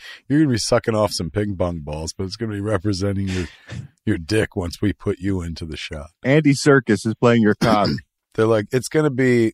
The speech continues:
Speaker 1: we're gonna do face replacement, so you will be sucking the cock of another man, but we'll make it look like you, O T D." That means on the day.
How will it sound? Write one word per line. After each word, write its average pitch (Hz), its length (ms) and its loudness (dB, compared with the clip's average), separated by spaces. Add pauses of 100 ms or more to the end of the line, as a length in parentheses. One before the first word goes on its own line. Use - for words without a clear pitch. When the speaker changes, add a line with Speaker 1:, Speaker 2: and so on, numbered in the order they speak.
Speaker 1:
we're 123 120 -2
gonna 123 200 -2
do 113 380 0
face - 400 -2
replacement, 101 680 -4
so 90 120 -6
you 78 160 -4
will 90 160 -2
be 85 100 -6
sucking 90 380 -6
the 82 80 -8
cock 90 320 -8
of 90 160 -6
another 82 320 -6
man, 104 380 -6 (480)
but 101 140 0
we'll 98 240 0
make 104 300 -2
it 104 120 0
look 110 300 0
like 87 240 0
you, 90 460 2 (800)
O 95 160 0
T 87 300 0
D." 85 260 -2
That 85 240 -4
means 85 260 -4
on 82 220 0
the 78 80 -8
day. 76 360 -6